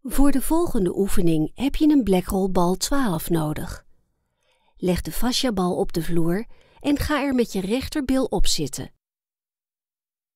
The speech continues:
Leg je rechterbeen op het linkerbovenbeen. Beweeg langzaam op de plaats en zoek de afzonderlijke pijnpunten op. Om de druk nog verder te verhogen,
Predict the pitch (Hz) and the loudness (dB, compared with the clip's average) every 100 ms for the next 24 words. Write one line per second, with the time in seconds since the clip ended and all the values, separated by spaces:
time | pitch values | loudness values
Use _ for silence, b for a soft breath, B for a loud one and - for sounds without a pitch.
0 | _ _ _ _ _ _ - 233 254 - | _ _ _ _ _ _ -6 -2 -2 -2
1 | 208 185 233 - 311 247 190 175 180 - | -2 -2 -2 -2 -2 0 0 0 -2 0
2 | - - 170 165 160 180 190 233 196 226 | 2 2 2 0 -2 -4 0 2 2 2
3 | 160 147 139 - _ _ _ _ _ _ | 0 -4 -6 -10 _ _ _ _ _ _
4 | - 208 180 - 170 160 170 - 202 202 | -2 2 2 -2 -6 -4 -4 -2 0 2
5 | 269 196 - 202 170 165 - 240 233 269 | 2 0 -2 -4 -4 -4 -4 -4 -2 -2
6 | - 226 - 269 277 311 285 277 - 302 | -2 -2 0 0 2 0 -2 -6 -6 -6
7 | 262 - 156 147 156 143 - - - - | -4 2 2 2 -2 0 6 6 4 -4
8 | _ _ _ _ _ _ _ _ _ _ | _ _ _ _ _ _ _ _ _ _
9 | _ _ _ _ _ _ _ _ _ _ | _ _ _ _ _ _ _ _ _ _
10 | _ _ _ _ 233 208 185 175 165 170 | _ _ _ _ -2 0 0 -2 -4 -2
11 | 240 - 294 269 185 170 - 147 165 196 | 0 2 2 2 -2 -6 -6 -4 -2 2
12 | 208 180 185 | 4 2 0